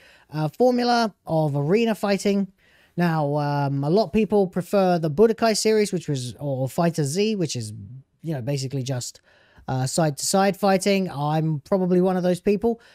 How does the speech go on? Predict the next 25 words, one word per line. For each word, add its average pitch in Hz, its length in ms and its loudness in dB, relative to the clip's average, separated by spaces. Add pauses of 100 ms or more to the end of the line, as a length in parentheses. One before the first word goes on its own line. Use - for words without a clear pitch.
(200)
Although 165 240 4
I 147 80 0
did 160 260 -2
play 180 160 2
the 170 100 0
Tenkaichi 175 480 -2
games, 202 260 2
I 165 40 0
thought 175 160 0
they 165 80 -2
were 156 100 0
very 151 200 0
good, 202 320 2
but 160 100 -2
I, 143 320 -4 (240)
ultimately, 262 520 -2
I 214 40 4
think 190 160 0
I 175 60 2
preferred 147 320 -2
the 139 80 -4
Budokai 139 440 -2
games 135 440 -6 (360)
originally. 127 640 -4 (500)
Um, 165 480 2